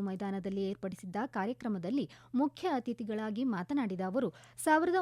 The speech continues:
ಒಂಬೈನೂರ ಐವತ್ತೆಂಟರಲ್ಲಿ ಲಡಾಖ್ನ ಹಾಟ್ ಸ್ಟ್ರಿಂಗ್ನಲ್ಲಿ ಚೀನಾ ಸೈನಿಕರೊಂದಿಗೆ ನಡೆದ ಘರ್ಷಣೆಯಲ್ಲಿ ಪ್ರಾಣತ್ಯಾಗ ಮಾಡಿದ ಪೊಲೀಸ್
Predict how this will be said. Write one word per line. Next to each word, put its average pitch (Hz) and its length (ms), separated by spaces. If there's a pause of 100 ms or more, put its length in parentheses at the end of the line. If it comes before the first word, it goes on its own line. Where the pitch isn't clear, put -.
ಒಂಬೈನೂರ 262 380 (160)
ಐವತ್ತೆಂಟರಲ್ಲಿ 202 680 (160)
ಲಡಾಖ್ನ 233 500 (140)
ಹಾಟ್ 240 260 (100)
ಸ್ಟ್ರಿಂಗ್ನಲ್ಲಿ 214 540 (160)
ಚೀನಾ 262 320
ಸೈನಿಕರೊಂದಿಗೆ 202 680
ನಡೆದ 190 240 (200)
ಘರ್ಷಣೆಯಲ್ಲಿ 226 600 (300)
ಪ್ರಾಣತ್ಯಾಗ 311 500 (120)
ಮಾಡಿದ 240 260 (160)
ಪೊಲೀಸ್ 233 280